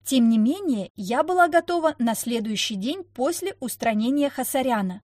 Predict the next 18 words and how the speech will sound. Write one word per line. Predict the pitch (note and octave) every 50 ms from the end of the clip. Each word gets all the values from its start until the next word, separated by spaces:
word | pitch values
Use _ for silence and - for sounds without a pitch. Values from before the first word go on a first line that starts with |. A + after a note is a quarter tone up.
| _ _ _ _ _ _ -
Но | A#3+ A#3+ C4 C#4
ты | C#4 - F#4+ G4 G4+ -
отложил | - F4 F4 F#4 G4 G4+ G#4 D#4+ B3+ B3 C#4 C4+ A#3+
передачу | - C4+ B3+ C4 A#3 C4 B3+ A#3+ - B3+
послания | A3 B3 B3 - - C4 B3+ B3+ A#3+ A#3+ A#3+ A3+
клиенту | - A#3 A#3+ B3 A#3 A#3+ A#3+ A#3 A3+ - A#3+ A#3
на | A3 A#3 A#3
два | A3 G#3+ A#3+ A#3+ A#3
дня. | G3+ G#3 A#3 A#3 A#3 A3+ A3+ - _ _ _ _ _ _ _ _ _ _ _ _ _ _ _ _ _ _ _ _ -
Неожиданные | - A#3 C4 D4 D4 C4 D#4+ G#4 G4 G#4+ G4+ F#4+ F#4+ F#4+ F#4 D4+
коррективы | - F4+ E4+ E4+ - - - F4 F#4 E4 F4
внёс | D#4 C#4+ C#4+ D#4 E4 E4 - - -
лично | C#4+ C4+ C#4+ E4+ E4+ - - - A#3 A#3 A3+
Рысев. | A#3 A#3+ B3 A3 - - - F#3+ - - - _ _ _ _ _ _ _
Он | - C#4+ D#4 D#4+ C#4+
дал | D4 D4+ D#4 -
чёткое | - - - E4+ D4+ B3 - - A3+ A3 -
указание: | - A#3+ G#3+ - B3 A3+ G3+ A3+ A3+ G#3+ G3+ G3+ G3 F#3+ F3+ G3